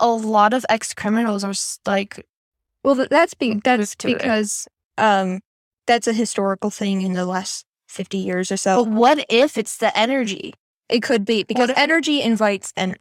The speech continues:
Speaker 2: like
Speaker 1: Yeah, what if it's the negative energy is inviting more negative energy? Even though it's kind of an outlet, I have in that area, people's stuff gets stolen all the time.
Speaker 2: Oh, yeah.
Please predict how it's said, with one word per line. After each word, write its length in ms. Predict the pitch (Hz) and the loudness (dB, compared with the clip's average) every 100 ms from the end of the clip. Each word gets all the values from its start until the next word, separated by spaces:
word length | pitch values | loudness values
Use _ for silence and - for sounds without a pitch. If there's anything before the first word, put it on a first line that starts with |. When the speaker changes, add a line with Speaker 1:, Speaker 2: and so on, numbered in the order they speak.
| 196 | -4
Speaker 2:
like 240 | 190 185 | -2 0
Speaker 1:
Yeah, 360 | 339 370 277 196 | 2 4 4 4
what 160 | 240 269 | 2 2
if 100 | 294 | 0
it's 160 | - | -4
the 120 | - 285 | -2 4
negative 600 | 247 233 233 311 285 262 - | 4 6 4 4 4 4 2
energy 600 | 240 240 226 220 208 214 _ _ _ _ | 2 0 -2 -2 -4 -6 _ _ _ _
is 140 | 247 226 | -2 2
inviting 500 | 233 202 208 208 208 | 2 4 4 4 2
more 160 | 196 | 2
negative 440 | 185 190 185 190 190 | 2 2 0 -4 -4
energy? 440 | - 78 185 - | -4 -4 -6 -4
Even 160 | 269 294 | 0 4
though 100 | 294 | 4
it's 160 | 254 - | 4 0
kind 260 | - 214 226 | -2 0 0
of 60 | |
an 80 | 226 | 0
outlet, 360 | 190 196 262 254 _ _ _ - | 2 2 2 0 _ _ _ 0
I 100 | 240 | 0
have 380 | 220 233 233 269 | 2 2 2 4
in 100 | 262 | 2
that 160 | 233 - | 2 2
area, 340 | 220 240 226 | 2 4 2
people's 440 | - 233 - 285 | -2 -6 -2 -2
stuff 300 | - - 208 - | -2 0 0 0
gets 220 | 196 - | -6 -6
stolen 440 | - 208 208 190 - | -4 0 2 0 0
all 180 | 185 | -2
the 120 | 185 185 | -2 -6
time. 280 | - 180 | -4 -2
Speaker 2:
Oh, 60 | 262 | 0
yeah. 340 | 202 196 - | 2 2 0